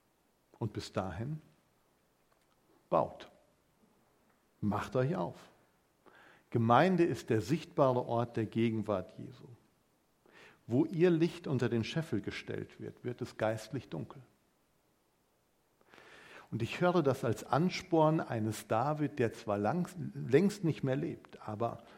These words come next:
dessen Worte in der Bibel zu Gottes Wort geworden sind. Macht euch auf und baut. Irritationen wird's immer geben.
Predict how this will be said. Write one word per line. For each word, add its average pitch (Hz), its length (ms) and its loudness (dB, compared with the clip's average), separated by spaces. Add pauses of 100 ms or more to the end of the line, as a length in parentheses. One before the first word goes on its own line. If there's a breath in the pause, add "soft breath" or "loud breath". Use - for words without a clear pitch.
(540 loud breath)
dessen 113 360 -2
Worte 151 360 2
in 127 160 -4
der 110 120 0
Bibel 120 360 -6
zu - 160 -12
Gottes - 440 -6
Wort 98 280 -8
geworden 107 460 -10
sind. - 400 -20 (1160)
Macht 110 360 -4
euch 143 220 -6
auf 110 320 -8
und 104 180 -10
baut. - 120 -18 (1200 soft breath)
Irritationen 139 880 2
wird's 117 240 -2
immer 120 300 0
geben. 107 420 -10